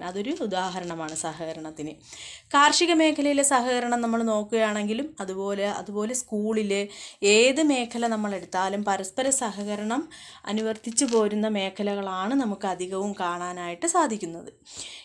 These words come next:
ഇനി മനുഷ്യ സമൂഹത്തെ ഒരുമിച്ച് നിർത്തുന്ന ഒരു ശക്തിയാണ് സഹകരണം എന്ന് പറയാം. വിവിധതരം സഹകരണങ്ങളുടെ ഫലമായി രൂപം കൊള്ളുന്നതാണ് നമ്മുടെ മനുഷ്യ സമൂഹം.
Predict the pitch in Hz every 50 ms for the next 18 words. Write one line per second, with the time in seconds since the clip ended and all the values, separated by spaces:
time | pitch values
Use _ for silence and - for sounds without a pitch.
0 | - 320 320 262 - - - - 240 254 277 330 359 - 415 381 - 339 302 294
1 | 302 277 277 277 - 277 277 277 277 - - 220 214 220 262 262 285 277 - 277
2 | 262 247 220 214 - 226 226 226 220 214 220 - - 208 196 - - _ - 294
3 | 294 269 226 214 208 196 - - 170 165 170 170 170 175 180 180 185 185 185 185
4 | 185 185 185 185 190 190 190 190 208 - - - - - - 220 233 233 233 294
5 | 285 285 277 277 277 269 269 262 214 214 220 226 226 226 220 220 220 220 220 220
6 | 220 220 214 214 214 214 214 214 208 208 208 208 208 208 208 202 190 190 185 202
7 | 208 208 202 202 208 208 208 214 214 214 202 196 196 208 240 277 262 220 190 185
8 | 185 202 196 185 175 170 170 175 - - 214 196 - - 180 165 165 156 151 147
9 | 147 190 202